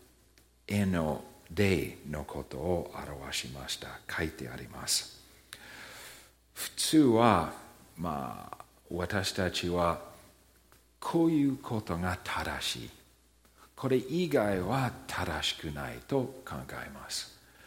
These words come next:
しかし、神様はよく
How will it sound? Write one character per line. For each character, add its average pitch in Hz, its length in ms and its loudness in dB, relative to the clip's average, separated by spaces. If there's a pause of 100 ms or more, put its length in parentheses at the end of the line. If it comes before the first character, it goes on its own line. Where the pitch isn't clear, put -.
(760)
し - 180 -2
か 127 180 0
し、 123 180 0
神 170 380 0
様 92 400 2
は 104 160 2
よ 117 220 0
く 107 220 0